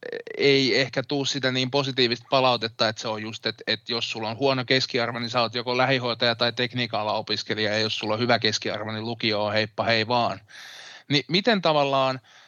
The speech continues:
nythän te ootte tehnyt tähän jo törkeän hyvän pohjan, mitä toivottavasti opotkin tajuaa hyödyntää, mut et miten, miten sä näkisit, että opotunteja muuten pitäisi kehittää?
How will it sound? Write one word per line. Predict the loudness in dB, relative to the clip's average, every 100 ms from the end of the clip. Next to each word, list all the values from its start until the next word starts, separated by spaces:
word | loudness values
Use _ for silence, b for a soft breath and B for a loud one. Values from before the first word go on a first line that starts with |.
| b
nythän | -4 0 0 4
te |
ootte | 2 2 -4
tehnyt | -4 -4 -6
tähän | -4 -4
jo |
törkeän | -2 -2 0 -4 -4
hyvän | -8 -4
pohjan, | 0 0 0 -6
mitä | -6 -4
toivottavasti | -2 -4 -4 -6 -6 -2 -4 _ _
opotkin | -2 0 0 -2 0
tajuaa | 0 2 0 0
hyödyntää, | 4 4 4 2 -4 2 2 2
mut | -2 -8
et | -8 -2
miten, | 2 4 2 -2
miten | 0 0 0
sä |
näkisit, | -2 -2 -2 -4
että | -6 -6
opotunteja | -4 -2 -4 -4 -2 0
muuten | 0 0 -2
pitäisi | -2 -4 -2
kehittää? | -4 -4 -6 -4 -2 -2